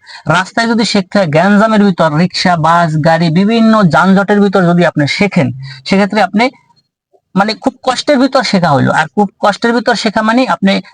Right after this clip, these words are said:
একটা কথা সকলে জেনে থাকবেন যে, উম, আহ,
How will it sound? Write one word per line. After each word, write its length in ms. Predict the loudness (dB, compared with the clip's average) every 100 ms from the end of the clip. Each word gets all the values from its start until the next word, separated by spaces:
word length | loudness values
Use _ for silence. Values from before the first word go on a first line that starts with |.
| -8
একটা 280 | -6 -6 -2
কথা 260 | -2 0 -2
সকলে 420 | -4 0 0 2
জেনে 200 | 0 0
থাকবেন 380 | -2 0 0 2
যে, 160 | 0 -4 _ _ -6
উম, 180 | -6 -6 _ _ _ _
আহ, 180 | -14